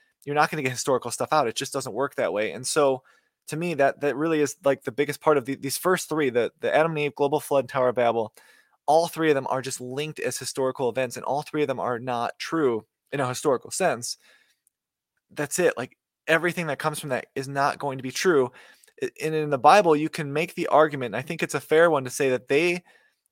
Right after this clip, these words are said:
in those times, did not necessarily believe that they were writing perfect history. They knew these were, were, were, were stories. They, they viewed history differently then. But in the nineteenth century,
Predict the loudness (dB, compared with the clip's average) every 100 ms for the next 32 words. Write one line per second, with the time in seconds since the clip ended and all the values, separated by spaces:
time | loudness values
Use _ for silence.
0 | -6 -4 2 2 2 0 0 0 -2 2
1 | 2 2 -6 -6 0 2 0 -4 -6 -2
2 | 0 -2 0 0 4 4 2 -2 -6 -6
3 | -6 -6 -6 -4 -2 -2 -2 -2 0 0
4 | -4 -16 _ _ -2 0 -4 -6 -4 -2
5 | -2 -2 -4 -4 -10 -8 -2 0 0 -2
6 | -4 -4 -6 -6 -6 -4 -4 -4 -4 -2
7 | -2 -2 -6 -8 -4 -4 -6 -14 _ _
8 | _ -4 -2 0 -2 -4 -4 -4 -2 -4
9 | -4